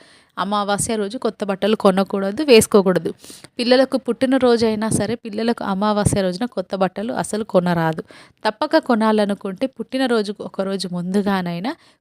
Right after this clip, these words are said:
కొని పెట్టుకొని ఒక్కసారి వేసుకొని విప్పి కొంత పసుపు రాసి తర్వాత అమావాస్య రోజున ఆ కొత్త బట్టలను వేసుకోవచ్చు. అమావాస్య రోజున హెయిర్ కటింగ్ కూడా చేయించుకోకూడదని శాస్త్రం చెబుతుంది.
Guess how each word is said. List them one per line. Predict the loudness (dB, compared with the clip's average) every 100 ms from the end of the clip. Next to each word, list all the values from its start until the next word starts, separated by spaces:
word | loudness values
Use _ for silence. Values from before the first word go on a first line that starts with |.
| -4
కొని | -2 2
పెట్టుకొని | 2 2 -2 -2 -2
ఒక్కసారి | -4 -2 -2 -2 0
వేసుకొని | -2 0 0 0
విప్పి | -4 -6 -6
కొంత | -4 -2 0
పసుపు | 0 0 -6 -6
రాసి | -4 -8 -4
తర్వాత | -2 0 0 -2 -4 -4
అమావాస్య | 0 2 2 0 -2 -2
రోజున | -2 -4 -4 -6 -20 _ -6
ఆ | -2 -2
కొత్త | -2 -6
బట్టలను | -6 -4 -6 0 6
వేసుకోవచ్చు. | 6 4 -2 -2 -10 -12 _ _ _ _ _ _ 0
అమావాస్య | 4 6 8 6 4 0
రోజున | -2 -6 -2
హెయిర్ | -2 0
కటింగ్ | 0 -2 -4 -2
కూడా | -2 2
చేయించుకోకూడదని | 2 2 -2 -8 -4 -4 -4 -6
శాస్త్రం | -2 -2 0 -4 -2
చెబుతుంది. | -4 -2 -4